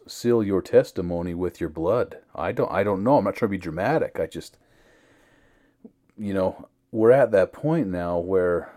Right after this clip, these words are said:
like our pioneer ancestors, where this comes with a cost. Do we realize that people on the word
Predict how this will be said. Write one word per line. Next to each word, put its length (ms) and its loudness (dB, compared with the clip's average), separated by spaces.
like 300 0
our 360 4
pioneer 600 -2
ancestors, 1080 -4
where 320 -2
this 240 0
comes 360 -4
with 160 -4
a 60 -4
cost. 680 -2
Do 80 -4
we 120 0
realize 640 0
that 220 -4
people 680 -6
on 220 -4
the 100 -2
word 640 -2